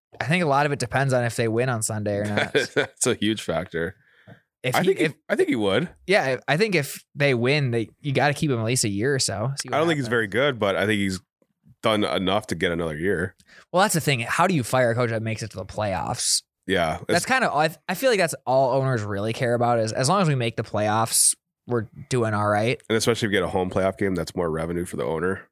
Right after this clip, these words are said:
Speaker 1: Oh, yeah.
Speaker 2: That's huge for
Speaker 1: A huge, yeah, it's a
Speaker 2: huge
Speaker 1: whole
Speaker 2: win.
Speaker 1: other game.
Speaker 2: Mm-hmm. So they make, like, I don't know.
Speaker 1: A, a, a one nineteenth of a season's profits.
Speaker 2: Yeah.
Speaker 1: Or not even one, one ninth.
Speaker 2: Uh, well,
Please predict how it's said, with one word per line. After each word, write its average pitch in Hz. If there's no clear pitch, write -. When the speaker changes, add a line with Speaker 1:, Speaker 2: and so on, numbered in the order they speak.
Speaker 1:
Oh, 120
yeah. 95
Speaker 2:
That's 95
huge 98
for 82
Speaker 1:
A 82
huge, 127
yeah, 147
it's 110
a -
Speaker 2:
huge 107
Speaker 1:
whole 139
Speaker 2:
win. 117
Speaker 1:
other 110
game. 110
Speaker 2:
Mm-hmm. 90
So -
they 90
make, 87
like, 80
I 78
don't 78
know. 78
Speaker 1:
A, 107
a, 101
a 113
one 117
nineteenth 113
of 110
a 120
season's 110
profits. 113
Speaker 2:
Yeah. 87
Speaker 1:
Or -
not 127
even 135
one, 120
one 110
ninth. 107
Speaker 2:
Uh, 107
well, 107